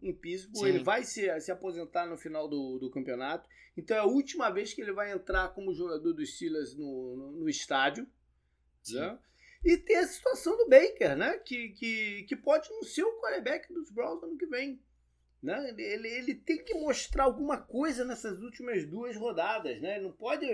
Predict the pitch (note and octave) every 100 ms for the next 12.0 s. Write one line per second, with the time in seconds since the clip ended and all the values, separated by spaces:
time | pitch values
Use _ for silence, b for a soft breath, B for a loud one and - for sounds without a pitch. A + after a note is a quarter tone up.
0 | F#3+ G3+ G#3+ F4 F#4 A3 E3 C#3+ B2+ C#3
1 | D3+ D#3+ F#3+ A#3+ - C4+ C4 A#3+ B3 A3+
2 | A#3 G#3 F3 G3 G3 G#3+ B3 F#3+ A3+ A#3
3 | - G#3+ G3 F3+ F#3+ F3+ D#3+ E3+ D3+ C#3+
4 | _ _ _ _ F3+ F3+ E3 E3+ E3+ D3+
5 | D#3+ D#3 D3 D3+ D3 C#3+ C3+ D#3 E3+ E3
6 | D#3+ D#3 C#3 C3+ C#3 C#3+ C#3 C3 B2 B2+
7 | D#3 D3+ D3 B2 A#2+ B2 C3 C3+ C#3 C#3
8 | D#3+ D3+ B2+ D#3 G#3 A#3 F4+ F#4+ - -
9 | B3+ B3 - - - F4+ - C4 - A#3
10 | A#3+ D#4+ F4 E4 G3+ F3 A3 - _ _
11 | _ _ _ _ _ _ _ - D3+ D#3+